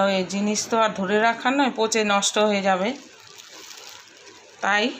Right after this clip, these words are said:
কষ্ট করে হলেও ওর কাছে পৌঁছতে হবে আমার। তাই এখন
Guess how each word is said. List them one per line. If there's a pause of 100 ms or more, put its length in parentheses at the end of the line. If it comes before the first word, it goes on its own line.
(300)
কষ্ট
করে
হলেও
ওর
কাছে (300)
পৌঁছতে
হবে
আমার। (480)
তাই (360)
এখন